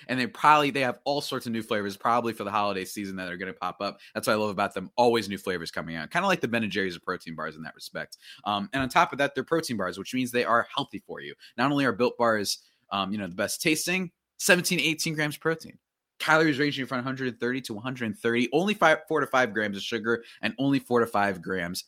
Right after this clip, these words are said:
net carbs. Amazing flavors, all tasty, all healthy. And guess what? If you go to built bar dot com and use promo code locked fifteen, you'll get fifteen percent off your order. Remember, that is promo code locked fifteen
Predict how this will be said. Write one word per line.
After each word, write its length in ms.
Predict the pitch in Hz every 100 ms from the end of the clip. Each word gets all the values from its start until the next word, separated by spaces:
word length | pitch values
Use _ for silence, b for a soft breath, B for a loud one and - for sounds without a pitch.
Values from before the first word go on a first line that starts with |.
| _
net 240 | 95 98 - _ -
carbs. 320 | 120 120 107
Amazing 320 | 117 139 135
flavors, 380 | 120 123 117 113 -
all 140 | 107
tasty, 420 | - 98 - 101 -
all 160 | 90 -
healthy. 400 | 95 - 95 - B B
And 340 | 117 117 113 101
guess 380 | 123 131 - -
what? 320 | 120 185 120 - _ _ _
If 140 | 107 107
you 80 |
go 160 | 98 160
to 80 | 170
built 260 | 156 165
bar 180 | 151 165
dot 180 | 160 -
com 320 | 160 117 82
and 140 | 117 120
use 200 | 147 139
promo 300 | - 147 139
code 240 | 143 127
locked 420 | 92 113 151 -
fifteen, 520 | - 160 - 170 104 - _ _ _ _
you'll 100 | 98
get 180 | 101 113
fifteen 480 | - 123 117 - 117
percent 360 | 113 - 113 -
off 320 | 90 - - _ _ -
your 340 | 92 92 87
order. 240 | 113 123 127
Remember, 240 | 127 123
that 120 | 123 120
is 80 |
promo 200 | - 123
code 220 | - 107 107
locked 280 | 156 165
fifteen 500 | - 135 - 113 110